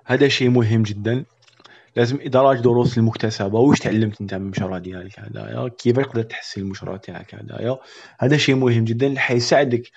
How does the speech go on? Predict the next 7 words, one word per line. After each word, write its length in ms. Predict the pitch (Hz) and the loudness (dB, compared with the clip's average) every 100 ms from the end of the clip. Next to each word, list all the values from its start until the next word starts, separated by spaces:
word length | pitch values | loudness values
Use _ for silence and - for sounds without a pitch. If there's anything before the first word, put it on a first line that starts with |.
| _ _ _ - - - _ - | _ _ _ -20 -20 -20 _ -16
يعني 440 | - 107 110 101 | -6 -4 -4 -8
في 280 | 95 - - | -16 -20 -14
ال-، 800 | 110 107 104 98 95 95 95 98 | -8 -6 -6 -8 -10 -12 -12 -12
في 80 | - | -12
الخطوات 640 | 113 - - 117 120 113 | -12 -8 -6 -2 -2 -4
ال-، 180 | 101 98 | -8 -10
ال-، 1400 | 98 95 95 95 92 95 95 95 101 107 110 113 - | -12 -14 -16 -16 -18 -18 -20 -20 -20 -16 -16 -16 -20